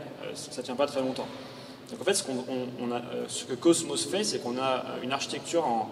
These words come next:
hub and spoke, c'est-à-dire qu'on a des hubs et des zones, et les hubs, ils agissent comme des routeurs. Donc maintenant, si moi je veux développer ma blockchain dans Cosmos,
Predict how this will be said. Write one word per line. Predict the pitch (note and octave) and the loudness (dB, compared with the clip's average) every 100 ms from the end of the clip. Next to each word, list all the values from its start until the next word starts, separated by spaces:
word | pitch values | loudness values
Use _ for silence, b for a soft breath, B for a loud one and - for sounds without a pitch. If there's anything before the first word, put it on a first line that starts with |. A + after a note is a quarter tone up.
| D3+ | 6
hub | D#3+ | 8
and | C#3+ | 8
spoke, | C3 - G#3+ - - - - - | 2 2 2 0 -8 -10 -12 -10
c'est-à-dire | B2+ C#3+ D3 | -4 -2 0
qu'on | B2 | 2
a | A#2 | 4
des | A#2+ | 4
hubs | A#2+ D#3+ F3 - | 8 6 6 4
et | B2+ | 4
des | A#2+ | 6
zones, | A2+ C3 A3 - - - - | 6 6 4 0 -4 -6 -2
et | B2 | 2
les | C#3 | 4
hubs, | D#3+ G3 C#3+ | 6 6 4
ils | B2+ | 2
agissent | C3+ F3+ | 2 2
comme | - C#3 | 0 0
des | C#3+ | 0
routeurs. | C#3 B2 B2 - - - - - | 0 -2 -2 -4 -10 -12 -14 -14
Donc | A#2+ C3 | -10 -4
maintenant, | D#3 | 0
si | F3 C3+ | 0 2
moi | C#3 E3+ | 8 8
je | C#3+ | 10
veux | |
développer | B2 B2 C3+ C#3+ | 6 6 6 6
ma | A#2 | 6
blockchain | B2+ C3 C#3+ | 6 6 4
dans | B2 | 2
Cosmos, | B2 A#2 D3 A3+ - | 0 0 4 4 2